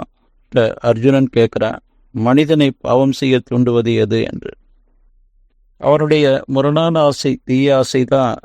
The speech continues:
அவனை பாவம் செய்ய தூண்டுது என்று கிருஷ்ண பரமாத்மா சொல்றார். அதே போல ஒரு குரு கிட்ட ஒரு சீடன் போறான்,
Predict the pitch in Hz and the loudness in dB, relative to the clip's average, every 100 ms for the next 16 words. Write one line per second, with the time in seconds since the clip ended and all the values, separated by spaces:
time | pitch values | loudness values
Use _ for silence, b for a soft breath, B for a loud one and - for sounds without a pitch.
0 | _ _ _ - 123 120 - 113 131 135 | _ _ _ -6 -2 -2 0 2 4 2
1 | - 123 113 123 117 110 117 110 101 113 | 0 0 0 -2 0 0 0 -2 -2 0
2 | 110 - - 110 117 110 107 104 107 - | 0 -4 -6 -4 0 0 0 0 -2 -4
3 | 110 - 98 - 64 - _ _ _ _ | -6 -4 -6 -6 -12 -16 _ _ _ _
4 | _ _ _ _ _ _ _ _ _ - | _ _ _ _ _ _ _ _ _ -4
5 | 107 131 123 127 120 107 101 135 127 123 | 2 2 4 2 2 2 2 0 0 -2
6 | 127 123 - _ _ _ _ - - - | 0 0 -4 _ _ _ _ -20 -20 -20
7 | - - 123 - 151 143 143 117 120 110 | -10 -2 -2 2 0 2 2 2 2 0
8 | 139 | -4